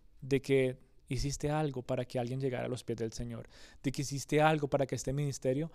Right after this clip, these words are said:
siguiera prosperando, de que hiciste algo para que las puertas y las murallas espirituales de esta familia pudieran seguir estando fuertes y firmes. En lugar de ser como los negligentes que digan, "No, los, de, los grandes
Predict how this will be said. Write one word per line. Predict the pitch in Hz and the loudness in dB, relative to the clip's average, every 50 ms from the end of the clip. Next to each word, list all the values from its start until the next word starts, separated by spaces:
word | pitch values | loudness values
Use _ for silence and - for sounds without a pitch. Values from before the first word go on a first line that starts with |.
| - - - | -16 -20 -16
siguiera | - - - 131 127 123 123 127 | -12 0 2 4 4 6 4 2
prosperando, | - 135 139 131 - - 135 123 123 127 131 127 | 2 0 0 0 0 -2 -2 -2 -2 -2 -2 -2
de | 123 | -4
que | - 135 | -4 -4
hiciste | 123 135 135 127 - 151 147 | -4 -4 -4 -4 0 0 2
algo | 151 160 160 151 156 | 2 2 2 2 4
para | - 160 147 147 | 4 6 4 4
que | 143 - 143 | 4 2 0
las | 139 127 - | 0 0 0
puertas | - - - - 156 160 175 - - - 127 123 - | -4 -10 2 6 8 8 8 6 2 -4 -4 -4 -4
y | - 127 | -6 -2
las | 123 139 151 160 | 2 2 2 4
murallas | 156 160 165 160 151 151 165 170 156 135 113 120 - - - - - - - - - - - - | 2 2 2 4 4 4 4 2 2 0 -4 -4 -6 -10 -18 -20 -20 -20 -20 -20 -20 -20 -12 -2
espirituales | - - - - 135 131 127 - 143 139 147 160 151 | -2 0 2 2 2 2 2 6 8 8 10 10 8
de | 147 135 | 6 4
esta | 127 - 151 147 | 4 4 2 4
familia | - 165 147 135 139 139 147 160 175 170 - - - - - - - | 4 4 4 4 4 4 4 4 2 0 -4 -12 -20 -20 -20 -14 2
pudieran | - 147 143 139 135 139 143 | 8 8 10 10 8 6 2
seguir | - 151 131 127 131 131 | 0 0 0 2 2 0
estando | 131 - - 143 135 139 131 135 127 | 0 -2 -2 -2 -2 -2 -2 -4 -6
fuertes | - - 147 147 147 - - 175 180 - - - - - - - - - - | 4 6 6 6 6 4 0 -2 -4 -4 -6 -14 -16 -16 -16 -16 -16 -12 -8
y | 151 135 | -8 -8
firmes. | - - 127 127 120 120 117 117 - - - - - - - - - - - - - - - - - - - - | -4 0 0 0 0 -2 -6 -8 -12 -14 -18 -18 -20 -20 -20 -20 -20 -20 -20 -20 -20 -20 -20 -20 -20 -18 -4 0
En | 139 135 | 2 4
lugar | 139 127 127 120 120 | 6 8 8 8 8
de | 131 131 | 8 6
ser | - 151 143 135 | 6 6 4 6
como | 147 143 143 | 4 4 6
los | 139 143 143 | 6 6 6
negligentes | 143 143 131 131 120 113 117 127 131 127 139 127 - | 4 2 0 0 -2 -2 0 -2 -2 -2 -4 -4 -2
que | - 135 | 0 2
digan, | 127 127 123 123 127 127 127 | 2 2 2 2 0 -2 -2
"No, | 143 156 165 175 170 | -4 -4 -4 -2 -2
los, | 156 147 139 123 - - - - - | 0 0 0 -2 -2 -6 -10 -12 -6
de, | 139 135 123 123 120 120 120 120 - - - - - - - - | -2 -2 0 0 0 0 -2 -4 -6 -12 -20 -20 -20 -20 -4 2
los | 135 135 127 127 - - - - | 4 4 4 4 2 -8 -6 -2
grandes | 143 143 143 151 160 165 156 139 123 120 120 - - - - - | 2 2 4 4 4 2 4 2 2 0 0 -6 -10 -12 -12 -16